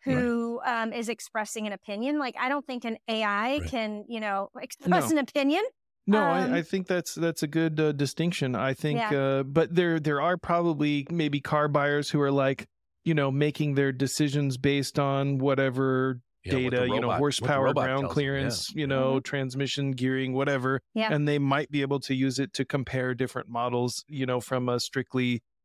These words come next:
Speaker 1: uh, like you said, statistical standpoint.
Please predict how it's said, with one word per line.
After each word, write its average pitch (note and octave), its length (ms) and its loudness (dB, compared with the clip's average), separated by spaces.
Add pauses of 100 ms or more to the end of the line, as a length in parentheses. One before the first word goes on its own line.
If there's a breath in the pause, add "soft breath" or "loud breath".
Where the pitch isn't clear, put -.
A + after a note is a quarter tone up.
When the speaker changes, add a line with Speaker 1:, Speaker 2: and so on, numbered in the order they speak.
(160)
Speaker 1:
uh, A#2+ 120 0
like A#2 260 -2
you A#2+ 80 0
said, A2 240 -4
statistical A2+ 880 -4 (160)
standpoint. A2 720 -4